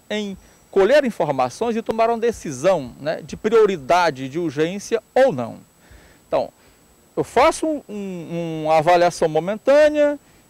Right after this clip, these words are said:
entendo que preciso de um socorro médico, eu faço a ligação para o nove dois. Não necessariamente essa ligação,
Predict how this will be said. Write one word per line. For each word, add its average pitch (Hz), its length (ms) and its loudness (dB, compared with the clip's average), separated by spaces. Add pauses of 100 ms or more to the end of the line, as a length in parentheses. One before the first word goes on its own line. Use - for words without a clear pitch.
(120)
entendo 226 480 0
que 190 160 -6
preciso 160 600 -4
de 131 100 -6
um 139 80 -6
socorro 165 400 -2
médico, 269 580 0 (120)
eu 254 160 2
faço 156 360 0
a 233 60 -2
ligação 233 380 -2
para 226 100 -6
o - 20 -6
nove 180 200 -2
dois. 123 500 -2 (400)
Não 175 160 4
necessariamente 160 880 2
essa 165 160 -2
ligação, 143 640 0